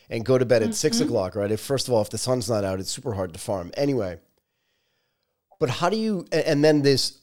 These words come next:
Speaker 1: Archer Daniels Midland and Monsanto come in and they create all these chemicals to, for,
Speaker 2: Yeah.
Speaker 1: for growth, but they also cr-, mechanize the farms in a way where the humans are mostly not necessary. They're sitting in a vehicle that's just kinda driving around.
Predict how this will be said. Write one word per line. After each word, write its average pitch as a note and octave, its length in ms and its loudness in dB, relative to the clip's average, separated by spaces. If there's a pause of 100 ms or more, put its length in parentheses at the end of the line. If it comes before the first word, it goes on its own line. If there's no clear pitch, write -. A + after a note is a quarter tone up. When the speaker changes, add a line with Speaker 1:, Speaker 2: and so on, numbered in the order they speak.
(100)
Speaker 1:
Archer D3 280 2
Daniels B2 480 2
Midland B2 440 2
and G#2 120 0
Monsanto A2 560 -2
come B2 180 0
in A2+ 140 2
and G#2+ 100 -2
they G#2+ 100 0
create A#2+ 320 -2
all B2 120 4
these A#2+ 180 -2
chemicals B2 540 0
to, G#2+ 320 -2
for, - 100 -8
Speaker 2:
Yeah. G2 300 0
Speaker 1:
for G#2 240 -6
growth, C#3+ 400 4
but B2+ 120 -2
they B2 80 -2
also B2+ 280 0
cr-, - 140 -16
mechanize C3+ 640 2
the B2 100 -4
farms A#2+ 340 0
in A#2+ 60 -4
a - 20 -2
way A#2 160 4
where A2+ 160 2
the A2 80 0
humans C3+ 380 0
are A#2 60 -2
mostly A#2+ 360 0
not A2 220 -2
necessary. A#2+ 400 -2
They're A2 140 -2
sitting B2 300 -4
in A#2 100 0
a - 20 -2
vehicle A#2 360 -2
that's A2+ 220 -4
just - 160 -4
kinda A#2 200 -4
driving A#2 340 0
around. A2 480 -2